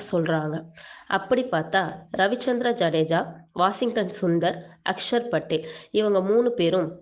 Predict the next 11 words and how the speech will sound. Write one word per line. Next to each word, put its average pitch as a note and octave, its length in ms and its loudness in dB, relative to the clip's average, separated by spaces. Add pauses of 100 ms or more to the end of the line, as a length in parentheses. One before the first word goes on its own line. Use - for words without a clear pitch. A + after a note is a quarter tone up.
(100)
இங்கிலாந்து A#3 640 4
டெஸ்ட் - 320 -4
தொடருக்கு F3+ 840 -2
தேர்வு A3+ 280 2
செய்ய F3 300 2
வாய்ப்பு F3 360 0
இருக்குன்னு D#3+ 400 0
சொல்றாங்க. E3+ 440 -2 (420)
இதுல F#3+ 280 2 (420)
ஒருத்தர் A#3 480 2
இல்லைன்னா E3 420 2